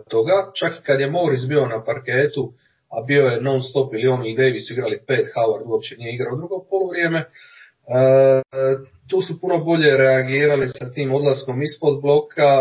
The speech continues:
e, bez preuzimanja i puštanjem Butlera da te, da te dobije šutom. A osim toga, možda još jedan detalj je bio da smo nekoliko puta vidjeli kako Lakersi brane, e, onim iskakanjem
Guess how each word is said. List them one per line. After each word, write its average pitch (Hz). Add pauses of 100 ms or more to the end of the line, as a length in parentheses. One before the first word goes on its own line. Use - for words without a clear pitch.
(120)
e, 123 (640)
bez 147 (120)
preuzimanja 139 (140)
i 131 (300)
puštanjem 135
Butlera 127
da 117 (120)
te, 117 (260)
da 117
te 127
dobije 123
šutom. - (760)
A - (120)
osim 202
toga, 208 (140)
možda 202
još 196
jedan 196
detalj 185
je 170
bio 175
da 160
smo 160
nekoliko 156
puta 165
vidjeli 147
kako 113 (540)
Lakersi 151 (100)
brane, 139 (100)
e, 113 (1500)
onim 131
iskakanjem 117